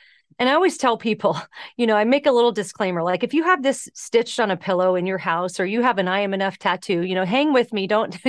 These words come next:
<laughs> don't get mad and walk away, because here's the thing. These slogans that we're dealing with in the book, things like, you know, "You are enough, you're perfect just as you are, you should put yourself first,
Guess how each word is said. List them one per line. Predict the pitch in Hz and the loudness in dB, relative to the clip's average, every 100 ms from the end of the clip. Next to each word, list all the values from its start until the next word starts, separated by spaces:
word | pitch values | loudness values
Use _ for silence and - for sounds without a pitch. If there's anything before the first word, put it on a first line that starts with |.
| - | -4
<laughs> | |
don't | - 254 | -2 0
get | 302 226 | 0 0
mad | 226 220 214 | 0 0 -2
and | 196 | 0
walk | 190 185 | -2 -2
away, | 196 214 165 | -2 -2 -2
because | 160 - 202 - - - - | -6 -2 -2 -4 -16 -16 -4
here's | 392 415 | 0 0
the | - | 0
thing. | 311 302 233 170 - _ _ _ _ | -2 -2 0 -4 -8 _ _ _ _
These | - 294 415 | -2 2 2
slogans | - 220 233 233 214 | 2 0 2 2 0
that | 202 | 0
we're | 185 | -2
dealing | 185 196 220 208 | -2 -2 -2 -2
with | 175 | -2
in | 196 170 | -2 -4
the | 165 | 0
book, | 202 160 | 0 0
things | - 208 196 190 | -4 -4 -4 0
like, | 185 180 - - _ - | 0 0 -4 -20 _ -2
you | |
know, | 190 185 | 2 2
"You | 180 214 | 2 2
are | 202 202 | 2 2
enough, | 190 190 185 180 165 | 0 0 0 -2 -2
you're | 180 | -6
perfect | 175 214 196 175 | -2 -2 -2 -2
just | 196 185 | -2 -2
as | 185 170 | -4 -2
you | 185 | 0
are, | 196 196 190 190 190 - - | 2 2 2 0 -2 -14 -4
you | 202 | -2
should | 196 226 - | 0 -2 -4
put | 214 | -4
yourself | - 170 - 190 151 - - | -2 -4 -2 -2 -2 -8 -2
first, | 226 214 220 - - | 2 2 0 -6 -16